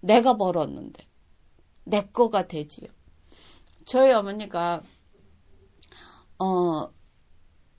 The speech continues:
이제 하나님이 주셨다. 모든 것이 하나님께로부터 왔다. 그거를 굉장히 이렇게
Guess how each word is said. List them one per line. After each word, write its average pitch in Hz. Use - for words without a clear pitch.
이제 -
하나님이 262
주셨다. 196
모든 285
것이 254
하나님께로부터 190
왔다. 139
그거를 285
굉장히 247
이렇게 220